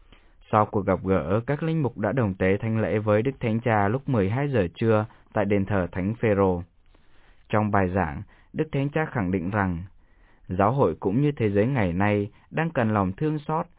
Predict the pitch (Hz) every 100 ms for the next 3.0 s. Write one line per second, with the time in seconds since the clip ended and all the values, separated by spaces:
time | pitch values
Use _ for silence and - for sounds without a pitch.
0 | _ 120 113 - 98 117 - 135 175 135
1 | 92 - 147 147 127 156 151 120 113 143
2 | 143 139 135 123 131 120 - 113 107